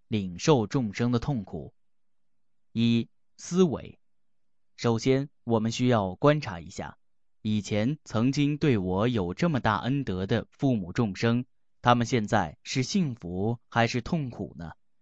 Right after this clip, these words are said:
这就需要从外家行中的轮回痛苦的角度去观察，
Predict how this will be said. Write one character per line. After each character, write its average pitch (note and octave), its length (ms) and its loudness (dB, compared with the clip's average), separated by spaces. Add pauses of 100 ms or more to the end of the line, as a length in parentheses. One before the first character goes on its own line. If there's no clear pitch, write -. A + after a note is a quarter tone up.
(540)
这 D3 160 6
就 A#2 160 4
需 A#2+ 160 0
要 F2+ 300 2
从 A2+ 340 -6
外 D3 180 4
家 B2 220 2
行 G2+ 240 -10
中 B2 220 0
的 G#2+ 280 0
轮 B2 300 0
回 G#2 260 -2
痛 D#3+ 320 -2
苦 G2 160 -8
的 A2+ 100 -2
角 F2+ 280 -4
度 A#2+ 160 -2
去 - 100 -8
观 A#2 240 2
察， E2 300 -10